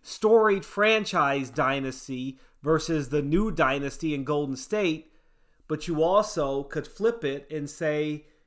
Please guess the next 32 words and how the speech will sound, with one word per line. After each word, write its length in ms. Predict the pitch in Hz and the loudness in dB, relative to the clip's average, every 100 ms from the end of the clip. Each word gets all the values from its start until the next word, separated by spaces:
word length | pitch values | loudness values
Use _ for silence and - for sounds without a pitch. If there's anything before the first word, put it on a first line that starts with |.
| _ | _
you've 300 | 135 170 143 | -8 -8 -2
got 360 | 165 156 160 - _ - | 0 0 -2 -12 _ -12
the 360 | 131 151 156 - | -4 -4 -4 2
older 460 | 190 240 202 180 | 4 4 2 0
generation 880 | 131 151 139 127 123 131 - 165 185 | 0 -4 -4 -4 -6 -8 -8 -8 -8
of 260 | 147 135 | -6 -4
a 120 | 135 135 | -6 -8
trio 840 | - 196 180 135 101 110 147 165 - - - - _ _ | -8 -6 -2 -2 -2 -4 -6 -8 -14 -20 -20 -20 _ _
in 280 | 143 147 147 | -4 -2 -2
Steph, 480 | - - 165 156 - | -6 0 0 0 -6
Klay, 460 | - 170 156 156 | 0 2 2 0
and 100 | 147 | -2
Draymond, 840 | 120 156 196 185 120 110 113 135 156 | -2 0 0 0 -4 -4 -6 -6 -6
as 240 | 107 127 | -6 -4
they've 220 | 131 160 156 | -2 -2 -2
got 280 | 139 143 | -2 -4
maybe, 600 | 147 143 143 139 135 131 - _ - | -6 -6 -4 -4 -6 -10 -16 _ -10
I 80 | 185 | -6
mean, 160 | 208 | -2
I 40 | 190 | -2
don't 140 | 185 | -2
wanna 120 | 120 | -4
say 140 | 120 139 | -6 -6
they 60 | 127 | -6
only 160 | 127 | -6
have 140 | 120 - | -6 -4
two 140 | 156 | -4
or 60 | 139 | -4
three 220 | 151 139 | -4 -6
more 160 | 131 131 | -4 -6
years, 480 | 185 269 226 196 | -2 2 2 2
but 260 | 147 185 | 0 0